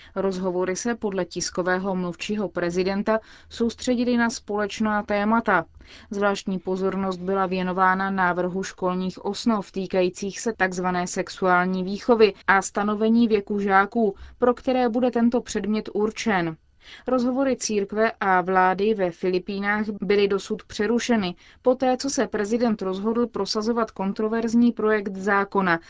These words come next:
který katolíci, kteří v zemi tvoří drtivou většinu, považovali za prointerrupční.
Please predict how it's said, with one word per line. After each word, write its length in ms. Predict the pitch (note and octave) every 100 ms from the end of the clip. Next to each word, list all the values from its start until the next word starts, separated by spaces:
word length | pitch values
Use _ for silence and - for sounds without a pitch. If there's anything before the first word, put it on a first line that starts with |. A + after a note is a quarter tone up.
| - -
který 300 | - A#3+ F3+
katolíci, 800 | F#3 F#3 G3+ G#3 G#3 - A3 A3
kteří 360 | - G3 F#3+
v 40 | F3
zemi 300 | G3 G3 G#3
tvoří 360 | F#3+ F#3+ F#3+
drtivou 480 | E3 E3+ F3+ E3+ E3
většinu, 480 | F3 G3 - A#3 A#3 - - _
považovali 680 | A#3 A3+ A#3+ A#3 A3 A3 A3
za 180 | G#3+ G#3+
prointerrupční. 1200 | - G3 F3+ G3+ G3 F#3 E3+ - - F3+ D#3+